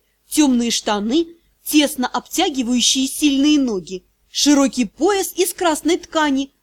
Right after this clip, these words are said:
обернувшийся вокруг талии, и белоснежная рубашка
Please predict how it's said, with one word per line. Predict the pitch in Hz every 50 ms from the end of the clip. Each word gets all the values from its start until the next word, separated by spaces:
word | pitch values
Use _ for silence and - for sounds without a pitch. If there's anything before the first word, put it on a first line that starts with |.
| _ _ -
обернувшийся | 254 226 202 262 247 233 247 349 403 - - 285 233 - 262 240
вокруг | 254 262 262 - 330 330 330 -
талии, | - 320 277 247 226 202 202 202 202 _ _ _ _ -
и | 269 269 269
белоснежная | 208 269 269 285 285 - - 415 427 415 381 349 403 403 415
рубашка | 427 370 285 285 226 202 - - - 202 190